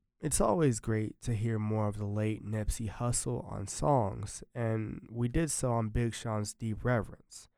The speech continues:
While Nipsey's verse was only sixteen bars, Sean's went on and on and on,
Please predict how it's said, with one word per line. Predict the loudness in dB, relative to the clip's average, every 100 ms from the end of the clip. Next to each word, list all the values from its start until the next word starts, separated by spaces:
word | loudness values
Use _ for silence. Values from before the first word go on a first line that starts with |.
| _ _ _ _ _ _
While | -2 2 2 2
Nipsey's | 2 2 4 4 4
verse | 6 6 4
was | 2 0
only | 2 0
sixteen | -2 -6 -4 -2 -2
bars, | 0 4 6 6 2 -6 _ _ _ _
Sean's | -2 2 2 2 -2 -2
went | 4 4 4
on | 4 6 6 4 -2 _ _
and | 2 2
on | 4 4 4 2 0 -4 -10 _ -10
and | -6 -2
on, | 4 6 6 4 0